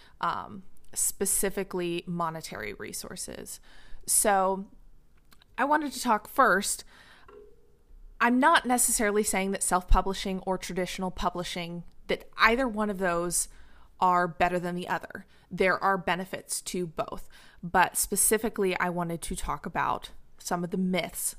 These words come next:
around self-publishing that, that kind of turn people away. And so what this author, um, in this article that I had read, talked about the, uh,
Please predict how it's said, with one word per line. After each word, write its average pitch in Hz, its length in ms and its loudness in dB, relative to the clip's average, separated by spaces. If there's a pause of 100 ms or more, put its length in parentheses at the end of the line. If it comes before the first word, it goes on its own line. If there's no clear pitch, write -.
(120)
around 180 300 -2
self-publishing 180 800 -4
that, 180 300 -4
that 170 200 -2
kind 185 280 -2
of 175 100 -6
turn 165 240 -8
people 165 440 -4 (420)
away. 170 460 2 (500)
And 196 200 2
so 180 640 2
what 208 260 0
this 269 180 0
author, 185 640 2
um, 185 460 0 (280)
in 226 120 0
this 196 160 0
article 190 320 2
that 185 120 -6
I 175 80 0
had 185 120 -4
read, 160 300 0 (320)
talked 233 300 0
about 180 400 4
the, 180 440 -2
uh, 165 300 2